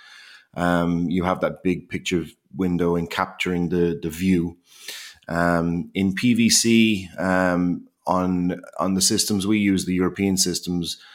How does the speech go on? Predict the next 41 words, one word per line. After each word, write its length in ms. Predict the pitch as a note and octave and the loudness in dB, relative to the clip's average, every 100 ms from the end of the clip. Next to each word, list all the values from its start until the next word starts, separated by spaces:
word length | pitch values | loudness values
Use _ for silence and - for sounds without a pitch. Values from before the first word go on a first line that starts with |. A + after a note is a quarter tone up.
| - - | -16 -6
you 140 | F2+ | -6
can 160 | F#2 F2+ | -2 0
go 220 | F#2+ F#2+ | 2 2
to 440 | - F#2+ F2+ E2+ - | 0 0 2 0 0
seven 540 | - G#2+ G2+ F#2+ F2+ | 2 4 2 2 0
square 380 | - - F2+ F2 | 0 0 0 2
meters, 540 | F2+ F2 D#2+ D2 - | 0 -2 -6 -6 -8
so 360 | - C#2 D2 C#2+ | -8 -6 -4 -4
a 40 | |
three 260 | - - F#2+ | -6 -4 -4
point 280 | F#2 F#2 F2 | -2 -4 -2
five 340 | F#2+ F#2 E2 | 0 0 0
wide 400 | F2 F2+ E2+ E2 | 0 2 2 -2
by 120 | - E2 | -4 -6
two 220 | - F#2 | -4 -4
meters 320 | F2 E2 D#2 | -4 -4 -6
high, 400 | E2+ E2+ D#2+ D#2 _ - - | 0 0 0 -4 _ -20 -8
one 220 | F2 F#2 | 0 0
pane 240 | F2+ F2+ E2+ | 2 2 2
of, 120 | D#2 - | 0 -2
uh, 200 | E2+ E2+ | 0 2
one, 420 | G2 F#2+ F2+ D2 _ - | 2 2 0 -4 _ -4
uh, 120 | D#2 | 0
unit 400 | E2 G2 F#2+ F2+ | 2 4 4 4
of 100 | E2+ | 2
glass, 580 | - F2+ F2 - - - | 2 2 2 0 -2 -4
triple 260 | - G2 F#2 | -4 -2 0
glazed. 480 | F2 F2 F2 D#2+ - - - - - - - - | 2 2 2 0 -6 -14 -14 -12 -14 -16 -20 -2
That's 200 | G2 G2 | -2 0
pretty 200 | - G#2 | 0 2
much 220 | F#2+ F#2+ | 2 2
the 80 | G2 | 0
maximum 500 | F#2+ F#2+ - G2 F#2 | 0 0 -2 0 2
you 140 | F#2 | 0
can 220 | F2 E2+ E2 | -2 -2 0
do 440 | F2+ F2+ E2 D#2+ | 2 2 0 -2
in, 440 | F2 F2 E2+ E2 - | -2 0 0 -2 -4
uh, 440 | E2 D#2+ D#2+ D#2+ | -4 -2 -2 -4
P 240 | - G2 F2+ | -6 -4 -2
V 120 | F2 | -2
C 460 | D#2+ F2+ E2+ D#2 | -2 0 -2 -4